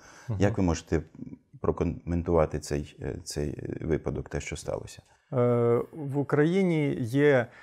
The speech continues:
Speaker 1: е, теж такі сили, які дуже багато фінансуються із Заходу. Тобто, так як і це було в європейських країнах, е, було таке потужне фінансування. І вони добиваються того ж,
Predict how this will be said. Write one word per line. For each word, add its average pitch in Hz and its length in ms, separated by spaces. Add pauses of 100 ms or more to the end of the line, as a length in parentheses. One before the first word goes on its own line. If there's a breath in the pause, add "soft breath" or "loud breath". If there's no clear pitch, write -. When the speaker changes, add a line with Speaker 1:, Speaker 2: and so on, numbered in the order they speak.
(480 loud breath)
Speaker 1:
е, 117 520
теж 143 220
такі 123 600 (100)
сили, 170 600 (140)
які 120 600 (240 loud breath)
дуже 127 760 (480 soft breath)
багато 123 460
фінансуються 123 680
із 110 120
Заходу. 143 560 (300)
Тобто, 113 680 (300)
так 113 240
як - 180
і 117 40
це 120 180
було 113 220
в 107 60
європейських 117 560
країнах, 185 580
е, 139 240
було 120 420
таке - 260
потужне 123 440
фінансування. 135 760 (340 loud breath)
І 170 80
вони 247 200
добиваються 180 760
того 185 400
ж, - 60